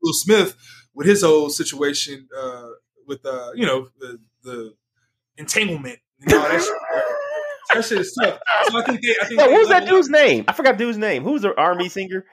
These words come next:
Speaker 1: August Alsina.
Speaker 2: There you go. There you go. Motherfucker,
Speaker 1: He's
Speaker 2: no career. His career is officially fucking in flames at this point.
Speaker 1: Yeah, it's, it's over. But his first album, well, the one, uh, the, the main album that he had was dope as shit, though. Like,
Speaker 2: Yeah,
Speaker 1: it was
Speaker 2: man.
Speaker 1: dope.
Speaker 2: It, it,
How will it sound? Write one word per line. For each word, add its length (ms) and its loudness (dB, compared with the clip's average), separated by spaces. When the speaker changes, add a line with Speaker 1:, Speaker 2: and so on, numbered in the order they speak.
Speaker 1:
August 180 -12
Alsina. 340 -8
Speaker 2:
There 160 6
you 80 4
go. 120 2
There 180 -2
you 60 -8
go. 300 -10
Motherfucker, 340 -4
Speaker 1:
He's 80 -6
Speaker 2:
no 60 -2
career. 280 -12
His 120 -6
career 200 6
is 60 0
officially 380 -2
fucking 340 2
in 140 0
flames 380 2
at 60 2
this 120 4
point. 220 -2
Speaker 1:
Yeah, 140 -2
it's, 220 -6
it's 140 -4
over. 240 2
But 160 -4
his 220 -10
first 260 0
album, 400 -2
well, 260 -4
the 100 -10
one, 420 -2
uh, 280 -8
the, 160 -8
the 200 -12
main 360 -2
album 300 0
that 100 -4
he 80 -4
had 200 -4
was 120 -14
dope 160 -12
as 80 -20
shit, 200 -12
though. 160 -20
Like, 100 -2
Speaker 2:
Yeah, 120 6
Speaker 1:
it 40 4
was 60 0
Speaker 2:
man. 180 2
Speaker 1:
dope. 100 2
Speaker 2:
It, 80 -8
it, 100 -6